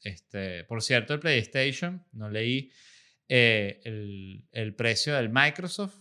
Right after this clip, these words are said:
eh, del Xbox, son trescientos dólares. El PlayStation,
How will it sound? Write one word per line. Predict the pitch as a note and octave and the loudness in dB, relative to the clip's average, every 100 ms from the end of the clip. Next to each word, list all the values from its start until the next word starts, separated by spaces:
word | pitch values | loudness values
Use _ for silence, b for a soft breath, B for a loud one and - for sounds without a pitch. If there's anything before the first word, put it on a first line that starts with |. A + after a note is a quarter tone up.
| _ | _
eh, | - A2 G2+ G2 | -10 -8 -6 -6
del | G2+ G2 F#2+ | -6 -8 -4
Xbox, | B2 C3 - F#3 - - - _ _ | -2 -2 -4 -6 -4 -6 -8 _ _
son | - B2+ A2+ | -6 -2 2
trescientos | B2+ C3 D#3 C#3 D3+ D3 | 4 4 4 2 0 0
dólares. | D#3 D#3+ F3 F3+ - C#3 | 2 2 0 -2 -6 -4
El | B2 | -4
PlayStation, | A2+ G#2 A#2+ A2 G2+ C#3+ D3 C3 A2 B2+ | -4 -4 -2 -4 -4 -6 -6 -8 -12 -16